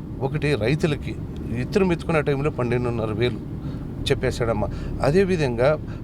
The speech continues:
ప్రతి బడికి పోయిన పిల్లవాళ్ళకి పదహైదు వేల రూపాయలు సంవత్సరానికి, ఇద్దరు పిల్లలు అంటే ముప్పై వేల రూపాయలమ్మా. ఇప్పుడు ఇళ్ళు,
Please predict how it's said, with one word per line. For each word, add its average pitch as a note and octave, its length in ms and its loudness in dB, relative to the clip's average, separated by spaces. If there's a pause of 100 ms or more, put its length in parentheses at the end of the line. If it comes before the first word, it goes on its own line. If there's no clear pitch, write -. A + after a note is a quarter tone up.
(120)
ప్రతి D#3 220 0
బడికి D#3 320 0
పోయిన E3+ 320 0
పిల్లవాళ్ళకి D#3 720 2
పదహైదు C#3+ 420 2
వేల C3+ 180 2
రూపాయలు D3+ 300 -2
సంవత్సరానికి, A2 760 -2 (300)
ఇద్దరు D3+ 240 4
పిల్లలు D#3 280 4
అంటే D#3 320 0 (300)
ముప్పై C3+ 300 2
వేల B2 180 2
రూపాయలమ్మా. A2 480 0 (460)
ఇప్పుడు D#3 180 4
ఇళ్ళు, E3 600 2